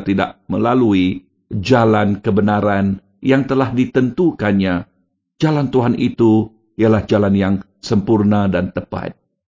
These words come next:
Tiada jawapan lain, hanya ada satu jawapan yang betul.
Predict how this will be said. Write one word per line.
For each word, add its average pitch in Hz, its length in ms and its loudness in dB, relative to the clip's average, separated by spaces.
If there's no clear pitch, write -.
Tiada 147 320 4
jawapan 120 520 2
lain, 104 280 2
hanya 117 640 0
ada 104 240 0
satu 104 400 -2
jawapan 98 560 0
yang 92 80 -2
betul. 85 400 -6